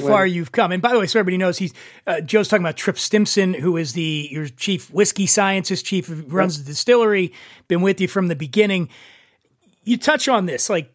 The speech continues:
Speaker 2: looking back on ten years, and we, and we mentioned Father's Day is coming up. I got to imagine, as a, as the father of, of three girls,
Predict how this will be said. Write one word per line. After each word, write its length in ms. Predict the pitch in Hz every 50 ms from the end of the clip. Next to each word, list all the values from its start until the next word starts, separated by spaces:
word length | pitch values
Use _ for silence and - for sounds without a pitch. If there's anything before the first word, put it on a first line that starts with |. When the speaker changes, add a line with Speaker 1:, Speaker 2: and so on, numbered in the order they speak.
| _ _
Speaker 2:
looking 320 | - 185 226 220 - 208
back 260 | 170 214 202 190 - 202
on 80 | 180
ten 200 | - - 196 196
years, 200 | 214 220 208 -
and 100 | 196 180
we, 140 | 175 180 175
and 120 | - 175
we 120 | 175 175 170
mentioned 400 | 165 190 196 - - 208 185 -
Father's 380 | - 190 180 180 175 175 147 -
Day 100 | 185 170
is 100 | 160 -
coming 260 | - 180 175 170 185
up. 200 | 196 180 - _ _ _ _ _ _ _ _ _ _ -
I 100 | 214 226
got 180 | 226 277 302
to 100 | 311 294
imagine, 460 | 269 240 240 240 247 247 202 202 214
as 240 | 202 214 226 226 170
a, 160 | 220 220 -
as 260 | 165 190 196 214 190 185
the 60 | 190
father 420 | - - 208 202 208 202 202 190
of, 120 | 185 - - -
of 140 | 175 170 - _ _ _
three 220 | - 185 190 196 165
girls, 500 | 131 233 247 247 233 214 202 - -